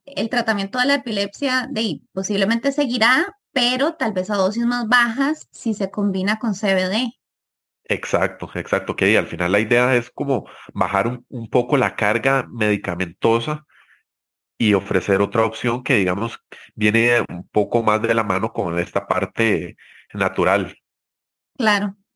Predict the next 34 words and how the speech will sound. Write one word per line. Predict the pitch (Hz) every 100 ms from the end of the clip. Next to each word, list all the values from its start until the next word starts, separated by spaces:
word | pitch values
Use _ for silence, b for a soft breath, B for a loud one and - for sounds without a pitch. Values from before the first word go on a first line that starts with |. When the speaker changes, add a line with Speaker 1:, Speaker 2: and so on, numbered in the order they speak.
| b b
Speaker 2:
¿Ves? | 98 98
Speaker 1:
No, | 277
completamente. | 240 226 240 214 247 254 269 277 269
Y, | - 233 240 208 -
y | 285
como | 277 202 196
nos | 190
venías | 190 190 190
diciendo, | 226 285 294 262 269 330 349 b b b
no | 226 233
solo | 220 262 -
tiene | 294 320
un | 285
uso, | 240 294 220
tiene | 175 196 220 254 _
un | 294 294
montón | 320 320 285
de | 277
propiedades | 277 320 240 180 208 277
positivas | 349 320 254 - 226 254 330 -
que, | 254
di, | 208 262
realmente | 185 - 208 208 254 277 _
le | 226
estaríamos | 214 202 185 175 214
haciendo | 233 226 208 233
un | 220
bien | 214
a | 226
nuestra | 233 233 -
mascota | 208 175 - 190 - -
por | 214
muchos | 185 196 226 214
lados. | 165 143 - - -